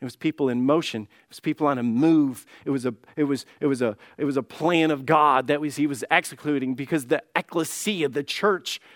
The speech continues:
God's word for church was a call-out assembly, assembling an army, assembling a team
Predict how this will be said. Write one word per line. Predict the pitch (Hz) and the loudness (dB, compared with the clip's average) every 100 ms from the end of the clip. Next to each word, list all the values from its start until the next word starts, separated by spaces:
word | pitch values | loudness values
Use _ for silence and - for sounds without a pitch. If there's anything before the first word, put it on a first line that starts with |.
| _ 165 | _ -2
God's | 170 208 208 202 139 - - | 4 6 6 2 -4 -18 -2
word | 160 180 175 160 | 4 6 4 0
for | 170 | -4
church | 160 - 190 165 - - | -2 2 2 0 -8 -8
was | 165 147 | -2 -2
a | |
call-out | 143 - 180 190 180 160 | -4 -2 4 6 6 2
assembly, | 151 - 185 156 131 - - | 0 2 2 2 0 -2 -12
assembling | 147 190 196 185 165 | -2 0 4 6 4
an | 143 | 2
army, | 190 196 196 170 120 - - | 2 2 4 2 -2 -6 -12
assembling | 147 - 208 185 | -2 2 4 4
a | 156 | 2
team | - - 240 226 160 | 0 0 4 6 4